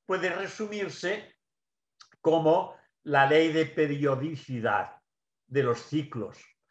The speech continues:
una ley universal bien reconocida. La tercera afirma la identidad fundamental de todas las almas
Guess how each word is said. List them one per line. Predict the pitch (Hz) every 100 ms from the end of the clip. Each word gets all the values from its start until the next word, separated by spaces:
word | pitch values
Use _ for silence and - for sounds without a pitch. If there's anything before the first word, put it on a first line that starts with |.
| _ -
una | 147 151
ley | 151 160
universal | 147 139 123 110 - 139 127 - _ _ _ _
bien | 131 135 143 156 139 123
reconocida. | 113 107 101 92 95 85 71 67 _ _ _ _ _ _ _ _ _ _ _ _ _ _ -
La | 110
tercera | 135 113 - 156 151 180 - _ _ _ _ _ -
afirma | 123 - 254 254 220 147 104 -
la | 123 139
identidad | 135 127 127 123 123 143 -
fundamental | 170 160 156 151 147 139 156 147 147
de | 139
todas | - - 208 202 151
las | 165 151 -
almas | 214 226 220 214